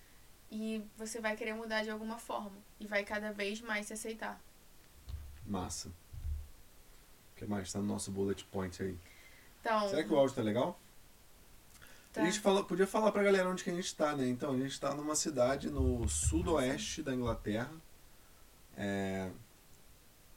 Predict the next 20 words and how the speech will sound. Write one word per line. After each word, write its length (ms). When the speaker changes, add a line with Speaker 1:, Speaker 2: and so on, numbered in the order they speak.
Speaker 2:
chamada 680
Trowbridge. 880
Speaker 1:
Uhum. 380
Speaker 2:
Fica 400
a 800
alguns 640
quilômetros, 480
você 80
lembra 180
quantos 260
quilômetros? 640
Mas 160
fica 180
Speaker 1:
Uhum. 80
Speaker 2:
próximo, 500
tipo, 260
quarenta 380
minutos 520
de 100
trem 480